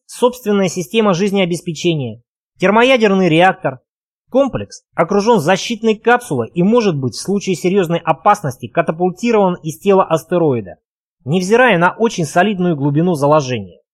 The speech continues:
Отсюда можно управлять всеми оборонительными силами Империи, любые виды связи с флотом, землёй и колониями. В качестве важного бонуса единственный канал прямого общения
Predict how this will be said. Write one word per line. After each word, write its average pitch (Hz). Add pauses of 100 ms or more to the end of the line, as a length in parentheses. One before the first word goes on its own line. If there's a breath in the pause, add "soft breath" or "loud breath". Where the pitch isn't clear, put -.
(880)
Отсюда 202
можно 214
управлять 214
всеми 214
оборонительными 196
силами 202
Империи, 160 (600)
любые 220
виды 240
связи 202
с 101
флотом, 165
землёй 170
и 185
колониями. 127 (800)
В -
качестве 226
важного 233
бонуса 202 (480)
единственный 220
канал 214
прямого 185
общения 180